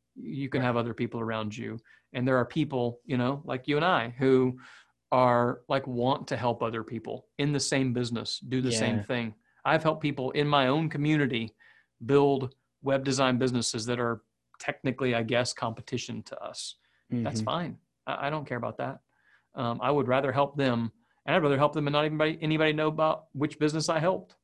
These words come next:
Speaker 1: Like,
Speaker 2: Yeah.
Speaker 1: that's, that's exciting for me 'cause I can stand back and be like, I,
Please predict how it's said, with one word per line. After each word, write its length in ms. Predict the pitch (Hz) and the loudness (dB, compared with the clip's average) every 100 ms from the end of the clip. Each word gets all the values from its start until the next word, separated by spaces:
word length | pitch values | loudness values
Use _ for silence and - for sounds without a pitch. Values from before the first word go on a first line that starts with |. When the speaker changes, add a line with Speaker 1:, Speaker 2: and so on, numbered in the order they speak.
| _ | _
Speaker 1:
Like, 200 | 139 - | -4 0
Speaker 2:
Yeah. 160 | - 220 - - | 2 2 0 -16
Speaker 1:
that's, 240 | - - 151 | -20 -4 -2
that's 180 | 165 | 0
exciting 420 | - - 165 190 160 | -2 0 2 2 0
for 80 | |
me 100 | 147 | -2
'cause 100 | 135 | 0
I 60 | 151 | 2
can 80 | 147 | 0
stand 180 | 160 151 | 0 -2
back 100 | 139 | -2
and 80 | |
be 60 | 135 | -2
like, 220 | 131 127 - _ - - _ _ - | -2 -2 -10 _ -16 -16 _ _ -6
I, 120 | 131 | -4